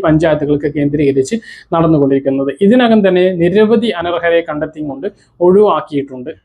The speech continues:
ലക്ഷക്കണക്കിന് ശമ്പളം വാങ്ങുന്ന സർക്കാർ ഉദ്യോഗസ്ഥർ തന്നെ പെൻഷൻ തട്ടിയെടുക്കുന്ന ഒരു സാഹചര്യമാണ് സംസ്ഥാനത്ത് ഇപ്പോൾ ഉണ്ടായിട്ടുള്ളത്. ആയിരത്തി നാനൂറ്റി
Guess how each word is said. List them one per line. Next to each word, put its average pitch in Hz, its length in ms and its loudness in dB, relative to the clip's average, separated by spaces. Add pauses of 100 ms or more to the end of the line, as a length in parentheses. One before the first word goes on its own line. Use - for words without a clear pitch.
(100)
ലക്ഷക്കണക്കിന് 240 500 2
ശമ്പളം 202 400 2
വാങ്ങുന്ന 190 260 2
സർക്കാർ 180 380 -2
ഉദ്യോഗസ്ഥർ 175 500 -2 (100)
തന്നെ 170 160 0 (280)
പെൻഷൻ 175 320 2
തട്ടിയെടുക്കുന്ന 175 720 0
ഒരു 190 160 2
സാഹചര്യമാണ് 180 760 0
സംസ്ഥാനത്ത് 156 640 -6 (300)
ഇപ്പോൾ 165 380 0
ഉണ്ടായിട്ടുള്ളത്. 165 640 2 (920)
ആയിരത്തി 202 400 2
നാനൂറ്റി 208 540 0